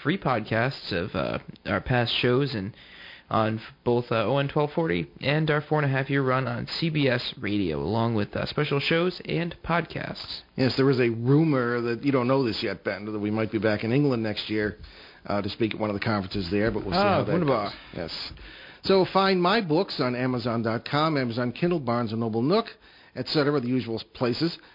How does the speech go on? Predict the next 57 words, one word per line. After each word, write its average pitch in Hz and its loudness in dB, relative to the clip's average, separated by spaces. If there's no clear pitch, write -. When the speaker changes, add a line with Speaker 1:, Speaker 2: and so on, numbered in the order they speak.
Speaker 2:
Uh, 143 0
but 151 4
if 139 0
you 151 2
buy, 160 2
just 135 0
as, 127 -4
as 117 -2
Stan 151 2
does, 123 0
if 147 0
you 135 0
buy 117 0
them 143 0
directly 127 2
Speaker 1:
Yes. 117 -2
Speaker 2:
at - -12
behind 143 0
the 156 -2
paranormal 131 0
dot 110 -2
com, 127 0
I 98 -2
will 90 -4
sign 123 0
them 117 -2
for 147 2
you. 208 4
And 175 -4
you'll 175 2
help 220 0
us 196 0
keep 208 -8
all 160 0
those 185 2
podcasts 160 -2
on 117 -2
the 120 -2
website 127 -2
free. 95 -4
Also 113 -2
on 117 0
our 107 -2
sites, 151 0
you'll 107 -2
find 117 -2
direct 117 0
links 143 0
to 104 -6
several 110 -2
charities 131 2
that 110 -4
Ben 127 0
and 123 0
I 123 0
have, 117 -2
um, 113 -6